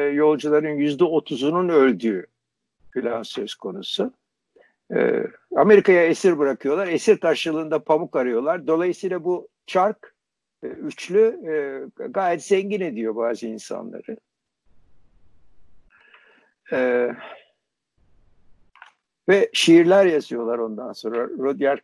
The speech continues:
Kipling'in meşhur, e, yazarları, şairleri, "Beyaz Adamın Yükü" diye bir şiiri var. E, "Yarı şeytan, yarı çocuk." diyor, e, bu,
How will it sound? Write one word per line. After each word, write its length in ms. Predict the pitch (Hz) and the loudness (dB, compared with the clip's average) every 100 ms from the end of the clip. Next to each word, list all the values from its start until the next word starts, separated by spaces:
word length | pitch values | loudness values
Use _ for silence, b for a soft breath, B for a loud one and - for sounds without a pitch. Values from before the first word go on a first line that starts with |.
| _ | _
Kipling'in 540 | 139 - 135 117 113 | -10 -4 -4 -4 -4
meşhur, 560 | 113 113 - 127 - - | -4 -6 -6 -8 -8 -12
e, 200 | 120 127 117 | -8 -6 -2
yazarları, 680 | 113 110 123 117 117 117 | -2 2 2 2 0 0
şairleri, 720 | - 120 123 120 117 139 170 | 0 2 4 2 0 -2 2
"Beyaz 320 | 147 147 147 147 | 4 4 2 0
Adamın 300 | 131 135 143 | -2 -6 -8
Yükü" 400 | 127 131 160 120 | -8 -8 -8 -6
diye 280 | 131 165 | -6 -6
bir 120 | 151 139 | -6 -6
şiiri 440 | - 143 147 143 | -6 -4 -4 -2
var. 340 | 120 165 - _ _ _ _ _ - | -2 -4 -10 _ _ _ _ _ 2
E, 60 | |
"Yarı 400 | 123 117 131 156 | 2 4 4 4
şeytan, 480 | - 147 139 - 165 | 4 2 2 2 0
yarı 320 | 156 147 151 | 2 0 -2
çocuk." 440 | - 139 113 - - | -4 -6 -6 -12 -12
diyor, 280 | 92 87 - _ _ 120 | -10 -10 -16 _ _ -12
e, 300 | 104 104 107 - 107 | -10 -10 -12 -12 -6
bu, 320 | 104 104 | -6 -6